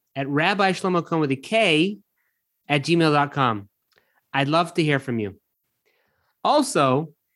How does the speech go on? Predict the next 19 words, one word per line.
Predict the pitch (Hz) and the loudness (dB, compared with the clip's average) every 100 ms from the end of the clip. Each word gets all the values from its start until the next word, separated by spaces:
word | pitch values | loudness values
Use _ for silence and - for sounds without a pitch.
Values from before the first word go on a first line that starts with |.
| _ _ | _ _
if | 147 - | -10 -2
you | 269 | 2
enjoy | 277 220 208 | 2 2 2
this | 185 - | 0 -2
podcast | - 196 214 - 135 123 139 - _ _ _ _ _ | -2 0 0 0 2 2 -2 -8 _ _ _ _ _
on | 147 | -6
Pirkei | 143 185 170 165 | -2 -2 2 2
Avos, | 175 147 135 - 160 | 4 2 0 -2 0
you | |
might | 160 165 | 0 2
also | 180 220 208 | 0 0 0
like | 185 165 156 _ | 0 -2 -4 _
my | 151 151 - | -4 -4 -2
other | 202 226 | 0 0
podcast. | 226 175 151 139 - 127 131 170 - _ _ _ _ _ _ _ _ _ | -2 0 0 -2 -2 -2 -2 -6 -16 _ _ _ _ _ _ _ _ _
It's | 147 | -2
a | 160 147 | 0 0
short | - 208 220 233 190 | 0 2 2 0 -2
inspirational | 185 - 175 170 175 175 165 143 156 | -4 -2 0 2 2 0 0 0 -2